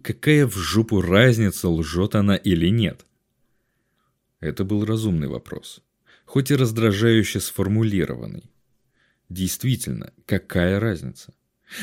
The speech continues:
Может, ей хотелось, чтобы худшие подозрения насчет Спектр-стрит оказались выдумкой?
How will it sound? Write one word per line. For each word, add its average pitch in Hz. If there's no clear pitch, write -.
Может, 92
ей 104
хотелось, 110
чтобы 110
худшие 120
подозрения 104
насчет 101
Спектр-стрит -
оказались 101
выдумкой? 110